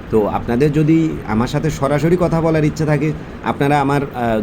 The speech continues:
যখন এখানে যেমন যাবেন, আপনারা এই যে, আহ, অ্যাডমিন আপনি পাচ্ছেন, আহ, অ্যাডমিনে আপনি যখন যাবেন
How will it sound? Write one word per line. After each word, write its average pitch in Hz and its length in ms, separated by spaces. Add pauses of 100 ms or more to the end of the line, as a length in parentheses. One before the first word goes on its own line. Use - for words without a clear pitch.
যখন 135 260
এখানে 135 320
যেমন 131 260
যাবেন, 143 300
আপনারা 131 300
এই 135 120
যে, 135 280
আহ, 113 340
অ্যাডমিন 131 360
আপনি 135 220
পাচ্ছেন, 120 340
আহ, - 760
অ্যাডমিনে 139 500
আপনি 127 260
যখন 123 260
যাবেন 139 340